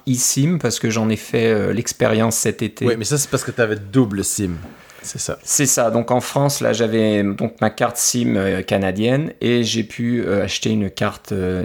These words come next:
Speaker 1: entre guillemets, là, un code pour, euh, eSIM, donc pour avoir une deuxième ligne avec un deuxième numéro,
Speaker 2: J'ai
Speaker 1: euh,
Speaker 2: fait la même
Speaker 1: local
Speaker 2: chose
Speaker 1: et
Speaker 2: aux
Speaker 1: tout ça.
Speaker 2: États-Unis. Ça m'a coûté comme onze dollars pour le mois,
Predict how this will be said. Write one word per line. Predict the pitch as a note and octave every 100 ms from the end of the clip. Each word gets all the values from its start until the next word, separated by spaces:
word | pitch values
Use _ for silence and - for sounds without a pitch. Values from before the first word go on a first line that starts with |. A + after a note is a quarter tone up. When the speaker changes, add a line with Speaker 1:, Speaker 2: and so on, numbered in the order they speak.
| E2+ -
Speaker 1:
entre | - G#2
guillemets, | F#2 F#2+ F#2+ A2
là, | A2
un | G2+ F#2+ -
code | B2 A2 G2 F#2 F2+
pour, | - G2+ F#2+
euh, | F#2 F2+ -
eSIM, | G#2+ G2 - A#2 B2+
donc | A2+ G2
pour | -
avoir | G2+ G#2
une | G2+
deuxième | G#2+ A#2 A#2+ A2+
ligne | A#2 B2
avec | G#2+ G2 G2+
un | G2+
deuxième | G#2 G#2 G#2+
numéro, | G#2+ G#2 G#2 G2 G#2 -
Speaker 2:
J'ai | A#2
Speaker 1:
euh, |
Speaker 2:
fait | C3+
la | B2
même | B2
Speaker 1:
local | D3
Speaker 2:
chose | C3+
Speaker 1:
et | A#2+
Speaker 2:
aux |
Speaker 1:
tout | G#2+
ça. | G#2+
Speaker 2:
États-Unis. | F#2 F#2+
Ça | -
m'a | F#2
coûté | F2+ - G2+
comme | F#2 E2+ F#2+ - -
onze | F#2 F#2
dollars | F#2+ D#2+ D#2+ F2
pour | F2+ E2
le |
mois, | E2 E2